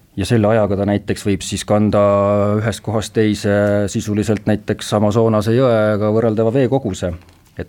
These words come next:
noh, ütleme, miks ka sellest me räägime, nendest atmosfäärijõgedest, et nendega kaasneb alati ka asustatud piirkondades või mandritel, kui nad jõuavad sinna, siis väga suured üleujutused. Et sa kujutad ette, kui nüüd kuskil näiteks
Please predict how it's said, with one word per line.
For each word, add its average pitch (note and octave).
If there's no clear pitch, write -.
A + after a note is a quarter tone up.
noh, F#2
ütleme, F#2
miks G#2+
ka F#2
sellest G2
me F#2+
räägime, B2
nendest F#2+
atmosfäärijõgedest, G2+
et G#2+
nendega G2
kaasneb G2+
alati F#2+
ka F#2+
asustatud G#2+
piirkondades G2
või F#2+
mandritel, F#2+
kui F#2
nad F#2
jõuavad G2
sinna, F#2
siis F2+
väga F#2+
suured G#2
üleujutused. F2
Et E2
sa F#2
kujutad G#2
ette, A2+
kui F#2
nüüd -
kuskil G2
näiteks F#2+